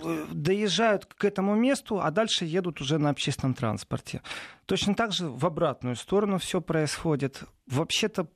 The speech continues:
политика езды на велосипеде, она присутствует очень сильно, она сильно лоббировалась, но и создавалась инфраструктурно для того, чтобы она существовала. Когда город маленький, идёшь пешком или сел на велосипед, да, это полезно шевелиться, да,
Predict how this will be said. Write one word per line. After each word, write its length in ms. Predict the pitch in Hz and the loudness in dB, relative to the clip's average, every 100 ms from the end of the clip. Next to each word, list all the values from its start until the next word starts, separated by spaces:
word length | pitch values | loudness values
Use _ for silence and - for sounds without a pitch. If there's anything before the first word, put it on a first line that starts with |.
| - | -2
политика 720 | 180 214 247 175 - 127 117 | 0 0 -4 -6 -6 -4 -4
езды 380 | 113 143 139 175 | -2 -2 2 2
на 80 | 170 | 2
велосипеде, 840 | 143 143 - 220 - 214 190 139 - | 2 0 0 -2 2 0 2 -2 0
она 460 | 131 147 170 165 | 2 4 4 2
присутствует 640 | - 156 - 185 - 147 | 0 -2 -2 -2 -2 -2
очень 300 | 151 139 151 | 4 4 4
сильно, 400 | 139 - 214 180 - | 0 2 2 2 2
она 300 | 135 151 147 | 2 4 2
сильно 380 | - 156 139 | 0 0 4
лоббировалась, 840 | 135 160 135 139 131 131 135 143 - - - - | 4 2 2 2 2 2 0 -4 -8 -8 -8 -2
но 120 | 139 175 | 2 2
и 40 | |
создавалась 640 | 165 170 160 175 185 170 | 0 -2 0 2 2 0
инфраструктурно 840 | 170 - 170 - 170 - 196 160 117 | -2 -2 -4 -2 -2 0 2 2 2
для 120 | 117 | 0
того, 180 | 123 123 | -2 -2
чтобы 240 | - 123 | 0 2
она 160 | 123 117 | 2 2
существовала. 800 | - - - - 131 113 95 | -2 -4 -2 -2 0 0 -2
Когда 320 | 101 143 139 160 | -4 -2 -2 0
город 420 | 160 180 160 - | 2 4 2 0
маленький, 580 | 180 214 170 - 120 - - - - - | 0 2 0 -2 -6 -8 -10 -10 -10 -2
идёшь 340 | 131 165 - | 0 2 0
пешком 440 | 170 - 240 254 | -2 0 2 4
или 80 | 160 | 4
сел 200 | 143 202 | 2 0
на 120 | 170 | 2
велосипед, 500 | 165 160 - - 127 | 0 -2 -6 -4 -2
да, 180 | 123 269 | 2 2
это 200 | 277 151 | 0 -2
полезно 400 | - 156 208 170 | 0 2 2 2
шевелиться, 640 | 139 131 135 160 208 - 135 | -2 -2 0 0 0 -4 -2
да, 260 | 147 190 | 0 0